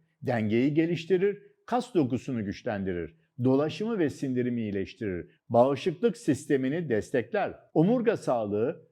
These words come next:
solunum kapasitesi ve hormonal denge üzerinde olumlu etkileri vardır.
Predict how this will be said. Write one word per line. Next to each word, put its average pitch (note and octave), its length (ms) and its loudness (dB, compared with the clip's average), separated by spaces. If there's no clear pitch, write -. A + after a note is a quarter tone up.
solunum F#3 540 2
kapasitesi B2+ 800 -4
ve A#2 340 -2
hormonal D#3+ 640 -2
denge B2 300 0
üzerinde A2+ 760 -2
olumlu D3+ 400 -2
etkileri A2 480 -2
vardır. F2+ 420 -6